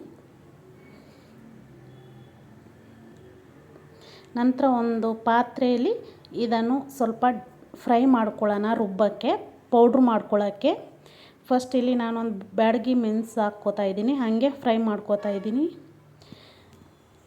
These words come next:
ಆ ಸ್ವಲ್ಪ ಫ್ರೈ ಆದ ನಂತರ ಅದಕ್ಕೆ ಧನಿಯಾ ಹಾಕ್ಕೋತಾ ಇದ್ದೀನಿ. ಸ್ವಲ್ಪ ತುಪ್ಪ ಅಥವಾ ಎಣ್ಣೆ ಯೂಸ್ ಮಾಡ್ಕೋಬೋದು ಫ್ರೈ ಮಾಡೋಕ್ಕೆ,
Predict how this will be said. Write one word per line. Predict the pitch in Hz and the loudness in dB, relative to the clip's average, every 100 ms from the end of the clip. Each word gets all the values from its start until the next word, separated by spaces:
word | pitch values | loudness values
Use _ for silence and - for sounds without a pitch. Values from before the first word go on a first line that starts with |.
| 220 | -4
ಆ | 233 | -2
ಸ್ವಲ್ಪ | 254 247 - 277 | 0 -2 -2 -2
ಫ್ರೈ | - 226 233 | 0 2 4
ಆದ | 220 226 | 2 0
ನಂತರ | 220 220 254 220 | -4 0 0 0
ಅದಕ್ಕೆ | 226 - 320 - - - - - - - - 202 | -2 -2 -4 -4 -18 -20 -20 -20 -20 -20 -6 0
ಧನಿಯಾ | 226 240 277 285 - - - 226 | 4 4 4 2 -6 -20 -10 -4
ಹಾಕ್ಕೋತಾ | 220 214 214 202 202 | -2 -2 -2 -2 -2
ಇದ್ದೀನಿ. | 196 226 349 - - - - - - - - - - - - - - | -2 0 -2 -4 -20 -20 -20 -20 -20 -20 -20 -20 -20 -20 -20 -20 -4
ಸ್ವಲ್ಪ | 277 262 269 277 277 | 0 0 0 -2 0
ತುಪ್ಪ | 277 - 302 262 | -4 0 2 2
ಅಥವಾ | - 302 381 - - - 247 | 2 0 -2 -8 -20 -6 2
ಎಣ್ಣೆ | 262 285 254 | 6 6 6
ಯೂಸ್ | 262 262 262 | 6 6 6
ಮಾಡ್ಕೋಬೋದು | 226 226 233 208 208 294 466 - - - - - - - - - - - - - - - - - - _ _ _ - | 4 2 0 2 2 0 -2 -4 -20 -20 -20 -20 -20 -20 -20 -20 -20 -20 -20 -20 -20 -20 -20 -20 -20 _ _ _ 0
ಫ್ರೈ | 247 254 233 | 2 4 2
ಮಾಡೋಕ್ಕೆ, | 208 208 - | 0 -2 -2